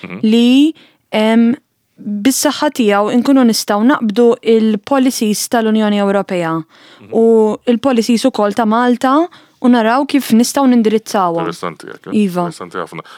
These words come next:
Speaker 1: Ġifieri hemm biċċa xogħol mhux ħażin hemmhekk, eh? Ġifieri biex taraw kif jamalgamaw ruhom, nimmaġina, u kif nistgħu nwettquhom
Speaker 2: Mhm.
Speaker 1: ukoll.
Speaker 2: Eżattament.
Speaker 1: Tajjeb, tajjeb. U l-epal, meta ngħidu l-epal, għal, what does it stand for? Ġi-, xi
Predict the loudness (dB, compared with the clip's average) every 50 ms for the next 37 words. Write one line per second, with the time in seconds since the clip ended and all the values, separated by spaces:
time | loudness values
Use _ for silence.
0 | -18 -14 -12 -8 -6 -4 -2 -2 -2 -4 -4 -6 -6 -8 -8 -8 -8 -8 -6 -4
1 | -4 -4 -4 -6 -8 -10 -10 -10 -10 -10 -10 -12 -14 -16 -18 -18 -18 -18 -16 -12
2 | -12 -12 -12 -12 -12 -12 -12 -14 -14 _ _ _ _ -16 -14 -10 -6 -2 -2 -2
3 | -2 -4 -8 -14 -14 -12 -10 -8 -8 -6 -6 -8 -8 -8 -8 -8 -6 -6 -6 -6
4 | -6 -6 -6 -8 -8 -10 -10 -10 -8 -8 -6 -6 -6 -6 -6 -6 -4 -6 -6 -8
5 | _ -20 -20 -16 -16 -14 -12 -12 -10 -10 -10 -8 -6 -4 -4 -4 -4 -4 -4 -4
6 | -6 -6 -6 -8 -8 -6 -6 -4 -4 -6 -6 -8 -6 -8 -8 -8 -10 _ _ -20
7 | _ -10 -8 -6 -4 -4 -4 -6 -6 -8 -8 -6 -6 -6 -6 -6 -8 -12 -20 -20
8 | -16 _ -6 -2 -2 0 0 -2 -4 -4 -4 -2 -2 -2 -2 -4 -4 -4 -4 -4
9 | -4 -4 -2 -2 -2 -2 -2 -4 -6 -6 -6 -6 -6 -6 -6 -6 -8 -8 -8 -6
10 | -6 -8 -10 -12 -10 -8 -6 -6 -4 -6 -8 -8 -12 -10 -8 -8 -8 -8 -10 -10
11 | -8 -6 -6 -6 -6 -8 -14 -16 -14 -14 -14 -14 -14 -14 -14 -14 -12 -10